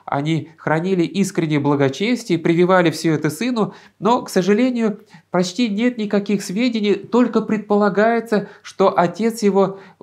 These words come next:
принадлежал к духовному сословию, может быть, был священнослужителем. И, ну, вот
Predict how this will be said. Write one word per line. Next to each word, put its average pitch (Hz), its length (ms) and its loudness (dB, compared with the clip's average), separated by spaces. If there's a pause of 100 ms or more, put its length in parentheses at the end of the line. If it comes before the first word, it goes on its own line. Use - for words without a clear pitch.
(100)
принадлежал 180 640 2
к 160 60 -4
духовному 190 540 2
сословию, 196 720 0
может 208 500 0
быть, 180 220 0
был 214 320 0
священнослужителем. 185 1160 0 (360)
И, 202 340 -2
ну, 196 220 -2
вот 190 320 0